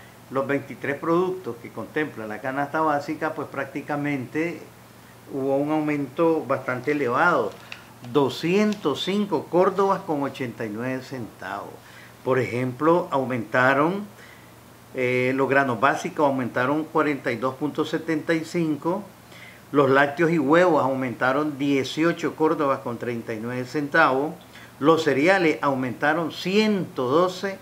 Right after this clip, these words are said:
con veinticinco centavos. Prácticamente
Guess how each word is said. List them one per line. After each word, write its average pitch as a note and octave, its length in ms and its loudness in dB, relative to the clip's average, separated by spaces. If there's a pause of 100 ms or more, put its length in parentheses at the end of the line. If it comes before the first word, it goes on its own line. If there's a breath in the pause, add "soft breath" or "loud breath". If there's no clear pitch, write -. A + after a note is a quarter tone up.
con C3+ 180 -4
veinticinco C3+ 880 -8 (180)
centavos. G#2+ 600 -6 (460 loud breath)
Prácticamente C#3 1120 0